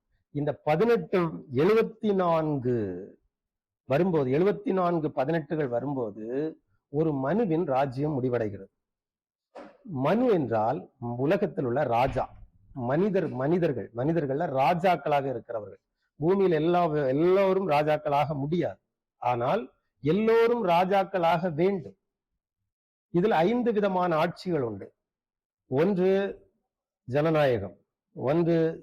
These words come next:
சர்வாதிகாரம், அடுத்தது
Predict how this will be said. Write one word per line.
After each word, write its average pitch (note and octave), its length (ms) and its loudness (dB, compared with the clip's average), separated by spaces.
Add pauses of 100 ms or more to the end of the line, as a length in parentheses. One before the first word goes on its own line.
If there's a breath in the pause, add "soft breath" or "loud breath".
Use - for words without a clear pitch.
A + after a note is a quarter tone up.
சர்வாதிகாரம், C#3 880 0 (1040)
அடுத்தது D#3 520 0